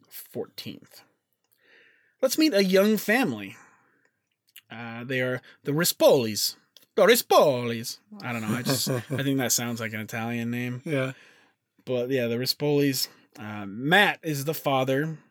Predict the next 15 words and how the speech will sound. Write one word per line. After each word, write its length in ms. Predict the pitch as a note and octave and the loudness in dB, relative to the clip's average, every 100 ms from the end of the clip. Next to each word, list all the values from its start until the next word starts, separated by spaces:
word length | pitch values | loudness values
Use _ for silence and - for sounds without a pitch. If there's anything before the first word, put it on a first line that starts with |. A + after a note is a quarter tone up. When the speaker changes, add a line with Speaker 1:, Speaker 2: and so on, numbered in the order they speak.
| _ _ - | _ _ -16
Speaker 1:
and 200 | A#2+ A2+ | -12 -10
Eliza 720 | A2 C#3+ E3+ D#3 B2 B2 B2+ D3 | -4 0 2 2 0 -2 -4 -6
is 240 | C3 B2+ | -8 -6
the 80 | C3 | -4
mother, 540 | C#3+ F3 C3 B2+ C#3+ - | 0 0 0 -2 -4 -8
along 480 | C3 C#3+ D3 D3 C#3 | -6 -2 0 0 0
with 220 | B2+ - | -4 -4
their 320 | C3 C3 B2+ | 0 0 0
two 320 | C3+ - G3+ | -4 -2 0
young 340 | F#3+ E3 D#3+ C#3+ | 2 0 0 -2
sons. 600 | - A#2+ G#2 G2 B2 - _ _ _ _ _ _ _ _ _ _ _ _ _ _ _ | -2 -4 -8 -14 -14 -16 _ _ _ _ _ _ _ _ _ _ _ _ _ _ _
So 440 | - D#3+ E3+ E3+ | 0 2 4 2
they 160 | D#3 F3+ | -2 -2
were 140 | F3 | -2
camping. 680 | - C4+ C#4+ - B2+ D#3 | 0 2 2 0 -2 -2